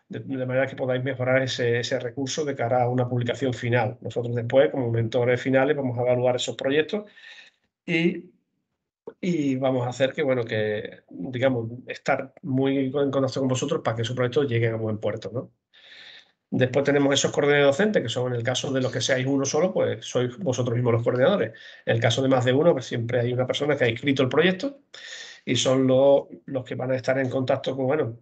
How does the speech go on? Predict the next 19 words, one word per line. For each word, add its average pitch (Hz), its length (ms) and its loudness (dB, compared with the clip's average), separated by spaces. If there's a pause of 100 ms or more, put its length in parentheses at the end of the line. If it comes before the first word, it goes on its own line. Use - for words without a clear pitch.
(100)
por 127 120 -6
una 123 120 0
parte 139 240 2
con 123 100 -6
vosotros 175 440 -2
y 180 80 -2
por 123 160 -8
otra 113 180 -2
parte 113 320 -6
con, 104 520 -10
pues, - 260 -12
con 113 140 -10
nosotros, 117 380 -4
¿no? 139 220 -2
Con 110 320 -8
cualquier 113 360 -4
duda 135 400 2
que, 104 280 -4
que, 107 460 -4